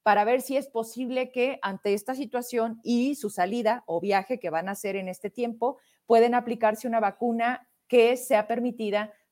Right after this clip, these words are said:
para llegar a Estados Unidos o viajar a otra parte de este mundo. Vámonos con el doctor Osvaldo rapidísimo. Doctor Osvaldo, ¿cómo estás? Buenas noches.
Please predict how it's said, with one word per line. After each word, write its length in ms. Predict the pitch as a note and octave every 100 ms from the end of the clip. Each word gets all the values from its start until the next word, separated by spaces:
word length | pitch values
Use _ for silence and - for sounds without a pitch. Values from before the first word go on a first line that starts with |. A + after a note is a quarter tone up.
| -
para 220 | G#3 F#3+
llegar 440 | F3+ F3+ G3 G3+ F#3+
a 60 |
Estados 380 | F3 G3+ G3 F#3+
Unidos 360 | F#3 G#3 G3 F3+
o 60 |
viajar 360 | E3+ E3+ G3+ F#3
a 100 | F3+
otra 320 | F3 F#3 -
parte 540 | F3+ F3 F#3+ - _ _
de 120 | F3
este 220 | F3 - E3+
mundo. 300 | E3 F3 F3
Vámonos 340 | B3 E4+ C4+
con 140 | B3+
el 100 | A#3+
doctor 260 | A3 A3 B3+
Osvaldo 320 | A#3 A#3 A#3
rapidísimo. 640 | G#3 F#3+ A3 A#3+ C4 C4+ A4+ - _ _ _ _ _ _ _
Doctor 300 | F#3+ G#3 C4+
Osvaldo, 320 | C4 C#4 C4+
¿cómo 180 | C#4 C#4+
estás? 340 | C#4 C#4 C#4+
Buenas 240 | B3 C4 C4
noches. 640 | C#4 C#4+ D#4 C#4+ C#4